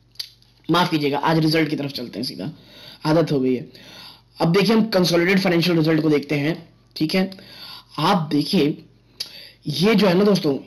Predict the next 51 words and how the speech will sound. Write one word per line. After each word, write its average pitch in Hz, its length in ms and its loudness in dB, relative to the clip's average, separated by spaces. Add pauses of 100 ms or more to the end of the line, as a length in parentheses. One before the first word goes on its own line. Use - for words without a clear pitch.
(100)
इसके 143 220 -2
बगल 160 300 2
वाला, 147 180 2
ये 160 320 0
year 175 180 4
on 165 180 4
year 147 180 2
की 143 60 -4
basis 139 300 -2
पे, 190 260 0 (460)
और 190 380 4
quarter 165 260 2
on 202 140 4
quarter 170 240 2
देखेंगे 160 320 2
तो 202 120 2
ये 143 180 2
है। 135 180 -6 (880)
और 185 80 4
देखिए, 190 160 4
हमें 180 300 4
इसे 214 420 0
year 185 160 4
on 180 140 2
year 175 160 2
भी 180 80 0
देखना 180 260 2
है 196 220 0 (340)
और 170 240 0
quarter 156 260 2
on 180 140 2
quarter 139 220 0
भी, 131 140 0 (520)
क्योंकि 190 360 0 (320)
ये 160 80 2
आईटीसी 165 380 2
है, 202 60 4
बहुत 160 300 0
सारी 170 160 2
चीज़ें 156 220 0
हमें 165 100 0
सीखने 151 280 -2
को 131 100 -4
मिलेंगी। 110 360 -6 (760)
अब 175 60 2
आप 190 100 4
देखिए, 185 280 2
जो 214 100 4
cross 202 500 0
revenue 180 380 4
था 131 280 -4